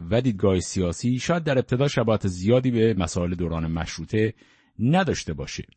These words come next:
در این قسمت خواهیم دید که بابیه یک جنبش مدنی به معنای مدرن نبود و مباحثی مثل حقوق شهروندی و حکومت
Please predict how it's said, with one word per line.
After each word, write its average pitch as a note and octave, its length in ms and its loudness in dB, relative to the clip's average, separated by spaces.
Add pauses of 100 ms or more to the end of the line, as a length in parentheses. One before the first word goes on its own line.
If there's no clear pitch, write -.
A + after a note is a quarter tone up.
(680)
در D#3 120 2
این A3 100 2
قسمت G3 280 2
خواهیم F3+ 280 2
دید C#3 160 2
که G2 180 2 (160)
بابیه D3+ 560 2 (520)
یک F#3 180 2
جنبش D3+ 360 4
مدنی A2 640 4
به G2 120 2
معنای F2+ 440 2
مدرن C3 800 4 (100)
نبود A2 560 0 (420)
و F#2+ 420 2 (140)
مباحثی D#3+ 480 2
مثل C3 460 2 (540)
حقوق A2+ 420 0
شهروندی E2 840 -2
و D#3 180 8
حکومت G2+ 500 0